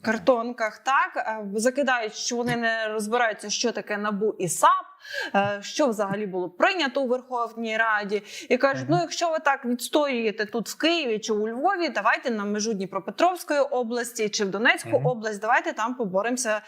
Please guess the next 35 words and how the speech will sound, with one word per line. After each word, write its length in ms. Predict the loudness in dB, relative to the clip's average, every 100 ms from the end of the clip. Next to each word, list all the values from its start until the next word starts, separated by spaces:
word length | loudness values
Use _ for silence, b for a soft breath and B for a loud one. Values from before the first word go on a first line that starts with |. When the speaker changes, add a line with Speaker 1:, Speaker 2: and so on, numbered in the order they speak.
| B -8 -2
Speaker 1:
за 200 | 0 0
цінності». 540 | -2 -4 -6 -8 -14 B B B B
Як, 260 | 4 4 2 -4 -4 -2
як 260 | 0 0
ви 120 | 0 0
оце 540 | -2 0 -2 -2 -4
прокомуніковуєте? 840 | -6 -2 -2 -2 0 2 2 0 -4
З 80 | -2
однієї 280 | 0 0
сторони, 320 | 0 -2 0 -2
ми 120 | -4
прекрасно 420 | 0 2 2 -2
розуміємо, 460 | -2 0 2 2 0
що 180 | -4 0
кору-, 400 | 2 2 -4 -6
що 300 | -4 0 0
боротьба 640 | 0 -2 0 2 2 -2
з 300 | 0 0 0
корупцією, 600 | 0 0 0 0 -2 -2
інститути, 680 | -4 -4 -2 -2 0 0 0
які 220 | -2 -2
це 140 | -2
роблять, 320 | 0 0 -2 -2
це 100 | 0
важливо, 320 | 0 2 0
а 100 | 0
для 140 | -2 0
того, 180 | 2
аби 180 | 2 -2
військо 340 | -2 -2 -2 2
мало, 460 | 2 2 -2 -4 0
навіть 360 | 0 0 -6
наше 360 | -2 -2 -2 0
військо 340 | 0 0 -2
мало 340 | 0 2 0